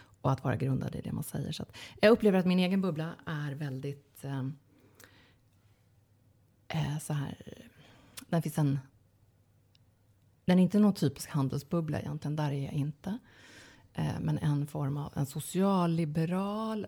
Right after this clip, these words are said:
bubbla som är väldigt öppen. Eh, Södermalm, Stockholm. Eh, lite så här smygmaterialistisk. Vi vill inte gärna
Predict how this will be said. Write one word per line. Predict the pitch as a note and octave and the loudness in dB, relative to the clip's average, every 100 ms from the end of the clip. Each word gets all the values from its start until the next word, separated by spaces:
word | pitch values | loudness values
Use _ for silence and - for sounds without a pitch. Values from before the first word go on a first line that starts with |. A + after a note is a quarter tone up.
| - | -8
bubbla | F3+ E3 D#3 | -6 -4 -4
som | D3+ C#3+ | -4 -2
är | C#3+ | -4
väldigt | C#3 C3+ - _ | -4 -6 -12 _
öppen. | D#3 - _ _ _ G#3+ G#3+ A3 - - - - - - | -6 -6 _ _ _ 0 0 -2 -6 -20 -20 -20 -20 -12
Eh, | D3+ D3 | -8 -8
Södermalm, | C#3+ - C#3 C#3 C#3+ D3 D#3+ D#3+ D#3 D3 C#3+ C#3 | -4 0 2 4 4 4 4 4 4 4 2 0
Stockholm. | D#3+ - - D3 - _ _ C#3 C3+ C3 C3 C3 C3 - - - - - - - _ _ | -6 -8 -4 -4 -6 _ _ 0 2 2 2 0 -4 -16 -20 -20 -20 -20 -20 -20 _ _
Eh, | - D#3 C3 C3 | -6 -4 -4 -6
lite | - E3+ D#3 D#3+ | -6 -6 -2 -2
så | D#3 | 0
här | C#3 C3 C#3+ C3 - - - - - - - _ - - | 0 0 -2 -6 -12 -20 -20 -20 -12 -12 -12 _ -20 -10
smygmaterialistisk. | - F#3+ F3+ F#3 D3 C#3 C#3 C3+ - D3+ C#3+ C#3+ D#3 - - G3 - - - - | -2 4 6 6 4 4 4 4 2 2 4 4 0 -6 -2 -2 -4 -12 -20 -12
Vi | D3+ C#3+ C3+ - - | -4 -4 -4 -8 -6
vill | - C#3+ | -2 0
inte | D3 C#3 | 0 -2
gärna | C#3 C3+ C3 C3+ | -2 -2 -2 -4